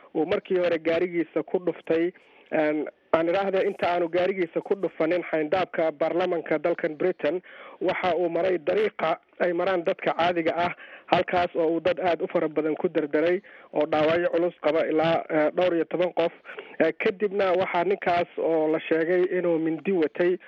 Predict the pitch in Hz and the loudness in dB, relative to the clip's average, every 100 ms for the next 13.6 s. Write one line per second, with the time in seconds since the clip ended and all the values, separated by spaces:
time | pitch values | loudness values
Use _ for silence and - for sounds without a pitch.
0 | - - 160 - 226 196 - 160 - 180 | -16 -4 -2 0 0 -2 0 -2 2 2
1 | 180 220 185 170 - 175 160 160 165 185 | 2 0 -2 -2 0 0 2 0 0 0
2 | 170 147 175 175 - - - - 180 180 | 0 0 0 0 -4 -20 -8 -4 0 0
3 | 165 160 156 202 - 190 170 - 160 - | 2 0 0 0 0 0 -2 0 -2 0
4 | 175 165 180 - 190 160 165 156 _ - | 0 0 -2 -2 -2 0 0 -2 _ -6
5 | - - 175 165 - 160 156 160 160 180 | -2 0 0 0 0 0 2 2 2 2
6 | 180 156 151 151 147 175 - 160 165 147 | 0 0 0 0 0 -2 -2 -2 0 2
7 | 156 165 175 165 156 190 175 - 180 - | 0 0 0 -2 0 0 0 0 -2 0
8 | 208 185 175 156 156 190 185 170 165 175 | -2 -2 0 -2 0 0 0 0 0 0
9 | 170 160 - - - - - 170 180 170 | 0 0 -4 -20 -16 -12 -2 0 2 2
10 | 170 185 156 175 214 - - - - - | 0 -2 0 2 0 -6 -20 -20 -6 2
11 | 175 175 170 - - - 180 208 202 214 | 4 2 -2 -8 -12 -2 0 0 -2 0
12 | 202 - 185 196 214 202 185 190 170 175 | 0 2 2 2 2 0 0 2 2 0
13 | 196 196 185 175 170 | 0 2 2 2 0